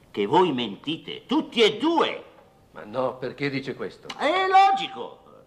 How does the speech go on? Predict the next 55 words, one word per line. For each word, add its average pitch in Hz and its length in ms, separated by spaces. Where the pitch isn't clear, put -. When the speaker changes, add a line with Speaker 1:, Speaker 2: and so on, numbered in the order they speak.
Speaker 1:
Prima 320 200
potevo 175 260
anche 175 200
pensare 165 420
che 147 100
uno 165 140
dei 107 160
due 143 180
dicesse 113 460
la 101 100
verità, - 440
ma, 90 180
ma 117 160
adesso - 400
andiamo, 60 480
signor 60 300
Pellico, - 480
è - 100
chiaro. 180 540
Qui - 400
il 180 120
suo - 160
amico 190 320
dice, - 320
"Stai 196 240
attento 196 360
perché 143 260
io 160 120
ho - 20
detto 117 240
al 120 120
Cardani 90 440
così 80 320
e 92 100
così." 78 280
E 170 160
qui 175 300
lei 147 260
dice, 247 340
"Hai 117 160
fatto - 320
male, 185 340
fai 156 220
il 139 60
piacere 156 440
di 143 100
rimangiartelo 262 720
perché 170 220
io 208 80
ho - 40
detto 185 180
al 175 80
Cardani 175 500
un'altra 123 400
cosa." 76 300